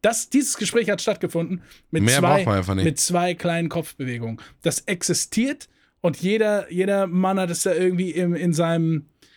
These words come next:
Speaker 1: in seinem Verhalten drin. Das ist Nature, D N A-mäßig.
Speaker 2: Nee, bin ich komplett bei dir.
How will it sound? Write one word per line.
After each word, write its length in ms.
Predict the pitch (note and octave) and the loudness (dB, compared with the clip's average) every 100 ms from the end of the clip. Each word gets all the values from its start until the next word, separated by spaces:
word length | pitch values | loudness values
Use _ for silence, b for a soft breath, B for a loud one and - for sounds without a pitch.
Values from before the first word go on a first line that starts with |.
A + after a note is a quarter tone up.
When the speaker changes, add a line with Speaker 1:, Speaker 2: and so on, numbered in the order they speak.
| b b _ | b b _
Speaker 1:
in 100 | D#3+ | -2
seinem 260 | D#3 F3 D#3+ | 0 0 0
Verhalten 480 | E3+ C#3 F3 E3 C#3 | -2 -2 -2 -2 -4
drin. 300 | B2 A2 - _ | -6 -8 -12 _
Das 180 | C3 A#2+ | -10 -8
ist 420 | D3 - - - _ - - | -6 -6 -6 -10 _ -20 -20
Nature, 480 | C3 D3+ F3+ F3 C#3+ | -8 -2 -2 -2 -4
D 260 | A#2+ E3+ G3 | -2 -2 0
N 180 | F3+ F3 | -2 -2
A-mäßig. 640 | E3+ C#3+ A#2+ - A2 - _ _ _ _ _ - | -2 -2 -4 -8 -12 -18 _ _ _ _ _ -6
Speaker 2:
Nee, 180 | F2 | -2
bin 120 | F2 F#2 | 0 0
ich 100 | - | 0
komplett 380 | G2 E2+ F#2 E2+ | -2 0 -2 -2
bei 160 | F2+ | -2
dir. 200 | F2 F2+ | -2 -2